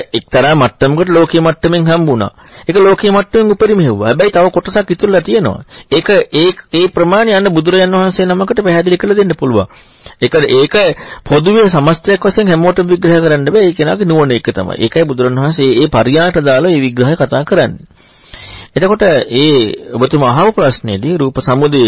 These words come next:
කියන විග්‍රහය, නැත්නම් රූප පිරිසිදු හොයනවා කියන විග්‍රහය, පිරිසිදු සෙවිල්ල කියලා කියන්නේ හරියටම හෙව්වා කියන එක. ඒතර හරියට හොයන එක ක්‍රමයක් ලෝකයේ මට්ටමින් හෙව්ව එක.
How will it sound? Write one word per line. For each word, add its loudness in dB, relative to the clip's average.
කියන -2
විග්‍රහය, -2
නැත්නම් -4
රූප -2
පිරිසිදු 0
හොයනවා 2
කියන -8
විග්‍රහය, -6
පිරිසිදු -2
සෙවිල්ල 2
කියලා -4
කියන්නේ -4
හරියටම -2
හෙව්වා 2
කියන -2
එක. -6
ඒතර -8
හරියට 2
හොයන 2
එක 0
ක්‍රමයක් 0
ලෝකයේ 2
මට්ටමින් -2
හෙව්ව 2
එක. -2